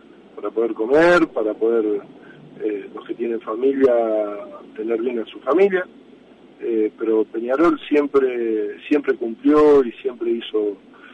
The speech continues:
eh, entre todas las cosas que puede llegar a, a faltar, siempre le cumplió a todos los jugadores, así que esperemos que, que se mejore y que, que sigan,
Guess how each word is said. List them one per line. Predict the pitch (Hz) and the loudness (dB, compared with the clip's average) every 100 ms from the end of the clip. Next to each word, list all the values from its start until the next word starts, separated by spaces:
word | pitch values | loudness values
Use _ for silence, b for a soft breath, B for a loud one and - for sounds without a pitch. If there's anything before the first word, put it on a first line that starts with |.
| B - - | B -20 -4
eh, | 107 104 - - | -2 0 -2 -10
entre | 104 104 - - 110 | -12 -12 -16 -6 -6
todas | - 143 139 131 | 4 6 6 4
las | 117 - | -4 -10
cosas | - 143 - - - - - | -2 -2 -2 -8 -12 -20 -16
que | - 117 | -8 -4
puede | 131 139 127 | 2 2 2
llegar | 131 127 127 | -2 -2 0
a, | 117 110 107 - - b b - - | -2 -2 -6 -8 -20 b b -20 -10
a | 107 104 101 - | -6 -6 -6 -4
faltar, | 120 117 165 170 151 - | -2 0 2 2 0 0
siempre | 147 139 135 123 117 110 107 104 104 | 0 2 0 2 -2 0 -2 -4 -6
le | 113 113 | -6 -6
cumplió | 120 120 139 | -6 0 0
a | 127 | 4
todos | 139 127 | 2 2
los | |
jugadores, | - 113 131 151 117 107 | -2 -4 2 2 0 -8
así | - 120 | -14 -10
que | 113 107 101 - - - - - | -8 -10 -12 -20 -20 -20 -20 -20
esperemos | 117 - 123 131 127 | -16 -10 -8 -8 -10
que, | - 113 104 104 - _ _ _ _ _ - - | -8 -8 -10 -14 -20 _ _ _ _ _ -20 -8
que | - | -4
se | - | 0
mejore | 139 147 - 214 190 165 | 2 2 2 0 2 2
y | |
que, | 135 135 131 120 117 120 - | 2 2 2 0 -8 -10 -12
que | - 123 - | -12 -12 -4
sigan, | 156 143 123 117 | 2 2 2 -6